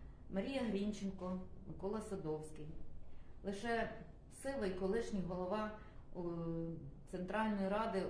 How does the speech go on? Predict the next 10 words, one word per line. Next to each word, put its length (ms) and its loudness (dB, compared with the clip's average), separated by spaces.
Української 500 0
Народної 380 0
Республіки 540 -4
Михайло 400 -2
Грушевський, 680 -6
нервово 420 2
звільнивши 800 2
руку 560 2
від 420 -2
дружини, 800 -2